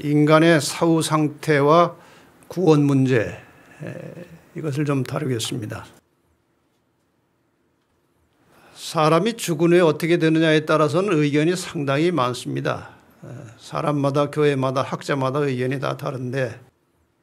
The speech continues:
대체로 이제 크게 나누면은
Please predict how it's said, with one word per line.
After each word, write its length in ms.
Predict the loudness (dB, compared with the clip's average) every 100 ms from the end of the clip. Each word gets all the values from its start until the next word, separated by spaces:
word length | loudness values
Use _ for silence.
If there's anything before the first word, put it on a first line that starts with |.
| _ _ _ -6
대체로 480 | -4 -2 0 2
이제 260 | 0 0 -2
크게 320 | -4 -4 -2
나누면은 920 | 0 0 0 -2 0 -2 -4 -8 -16